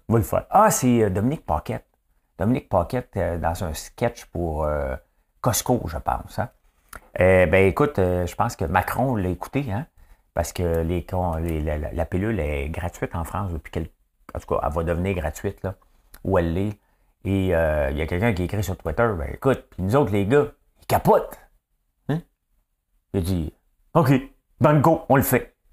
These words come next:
Fait que, euh, le premier janvier, euh, tous ceux qui ont en bas de vingt-six ans peuvent acheter des capotes gratuites. Pourquoi je dis le mot capote au lieu de préservatif ? C'est parce que c'est ce qui marque dans les <laughs> journaux français. La capote gratuite !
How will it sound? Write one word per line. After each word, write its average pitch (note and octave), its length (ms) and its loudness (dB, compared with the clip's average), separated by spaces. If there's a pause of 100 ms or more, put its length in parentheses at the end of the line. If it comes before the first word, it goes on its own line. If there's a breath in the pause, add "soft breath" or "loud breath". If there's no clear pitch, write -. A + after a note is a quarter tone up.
(420)
Fait G2+ 220 2
que, G#2+ 80 0
euh, F2+ 320 4
le F#2 120 0
premier A#2+ 280 2
janvier, A2 440 2 (680 loud breath)
euh, F2 680 6 (100)
tous C#3+ 120 2
ceux C#3 180 0
qui B2+ 100 0
ont A2 40 4
en G#2+ 60 4
bas G#2+ 120 4
de F#2+ 60 0
vingt-six G#2 340 0
ans A#2 180 0
peuvent G2 140 0
acheter F#2+ 240 -2
des F#2 120 -4
capotes F2+ 380 -2
gratuites. D2+ 460 -8 (560 soft breath)
Pourquoi C4+ 280 2
je - 100 -4
dis A2 180 0
le A2+ 80 6
mot A2+ 140 4
capote A2 420 0
au F#2 60 0
lieu F#2+ 120 2
de - 60 -6
préservatif ? E2 640 -4 (240)
C'est - 100 -20
parce F#2+ 160 -2
que A2 100 -4
c'est G2 200 -4
ce - 120 -10
qui - 120 -12
marque A2+ 200 -2
dans E2+ 80 -6
les - 440 -2
<laughs> - 140 -6
journaux E3 220 0
français. - 720 -8 (840 loud breath)
La C#3+ 180 4
capote D4 420 4
gratuite ! D#4 580 2